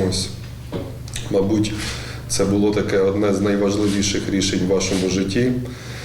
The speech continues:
Сьогодні ми знаємо, що це були люди різних професій.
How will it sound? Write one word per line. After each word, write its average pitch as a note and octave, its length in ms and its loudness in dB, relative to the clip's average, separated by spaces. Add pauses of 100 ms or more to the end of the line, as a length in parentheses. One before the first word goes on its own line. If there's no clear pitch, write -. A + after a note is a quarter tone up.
(380)
Сьогодні G#2 360 2
ми G#2 120 4
знаємо, G2+ 480 0
що F#2+ 180 -2
це - 180 0 (100)
були F#2+ 260 2 (140)
люди G2 300 0 (100)
різних A2 400 2
професій. G#2 680 0